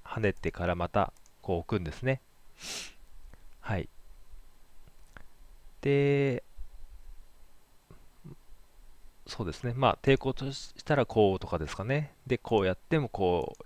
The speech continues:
やっても、こう放り込んで。はい。これで死にとなりますね。こう、ここ取っても目じゃないのでね。はい。これが正解となります。うん。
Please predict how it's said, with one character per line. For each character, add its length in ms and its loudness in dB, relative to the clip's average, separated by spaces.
や 60 -12
っ 20 -20
て 100 2
も、 80 0
こ 160 -4
う 20 0
放 180 0
り 80 2
込 160 -4
ん 80 -6
で。 140 0
は 160 -4
い。 80 -4
こ 140 -4
れ 240 0
で 180 2
死 200 -4
に 120 -2
と 120 -2
な 100 0
り 100 0
ま 100 -2
す 100 -8
ね。 120 2
こ 180 -4
う、 40 -8
こ 100 -10
こ 100 -2
取 160 -2
っ 20 -16
て 100 -2
も 160 -4
目 140 0
じ 100 2
ゃ 40 2
な 120 4
い 60 0
の 80 -6
で 100 -2
ね。 240 0
は 200 -2
い。 120 -8
こ 120 -4
れ 80 2
が 100 2
正 220 2
解 220 4
と 200 -2
な 80 -2
り 100 -2
ま 140 -4
す。 360 -12
う 40 -10
ん。 240 -10